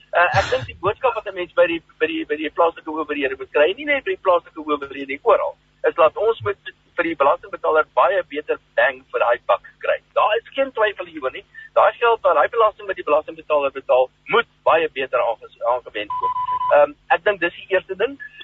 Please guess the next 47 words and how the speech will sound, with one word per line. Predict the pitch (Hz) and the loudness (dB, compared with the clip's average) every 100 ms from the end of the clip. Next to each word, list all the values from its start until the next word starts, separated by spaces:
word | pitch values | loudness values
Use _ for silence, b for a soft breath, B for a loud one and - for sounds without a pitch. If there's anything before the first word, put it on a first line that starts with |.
| B | B
Die | 175 | -10
tweede | - 269 277 | -2 0 2
ding | 254 202 | 2 2
wat | 180 165 | 2 0
ek | 175 | -2
nou | 165 | -2
nogal | 156 160 | -2 -2
vir | 156 147 | -10 -6
die | 147 | 0
plaaslike | 143 147 147 | 0 0 -14
owerhede | 135 123 120 123 117 | -10 -6 -2 0 0
gaan | 127 | -2
sê, | - 147 151 | -4 -2 -2
is | 180 | 0
dat | 175 - 139 | 0 0 0
hou | 220 320 - 277 | 0 -2 -4 -4
op | 285 - | -4 -12
om | - | -16
die | 233 - | -16 -14
privaat | 220 - 233 226 | -10 -2 -2 -2
sektor | 220 - 214 - | -6 -4 -6 -4
te | 185 | -2
wantrou. | 147 170 180 - 117 - _ b b | 0 0 -4 -2 -2 -2 _ b b
Gebruik | - 175 269 294 269 - - - | -2 0 0 2 0 0 -18 -20
die | 185 | -18
privaat | 156 151 139 127 | -16 -4 0 0
sektor. | 107 87 - | -4 -8 -4
Gebruik | 175 175 262 - | 0 4 4 2
die | 302 | -8
privaat | - 233 214 - 196 | -8 0 2 2 0
sektor | 196 208 196 B - | -4 -4 -6 B -2
en | 180 | 0
moenie, | 226 320 311 _ B B 156 | 0 -2 -8 _ B B 0
as | 175 | 0
jy | 208 190 | -2 -12
privaat | 190 220 220 | 0 0 2
sektor | 208 196 - | -2 -4 -6
kontrakteer, | 185 175 165 - 190 170 | -4 -2 -2 0 0 2
aanstel | 160 170 160 | 0 2 0
om | 143 | 0
'n | |
ding | 131 135 | -2 0
reg | 123 - | 0 0
te | - | 0
maak. | 127 - | 0 0
Moenie, | 170 277 | -8 -10
dit | 214 | -12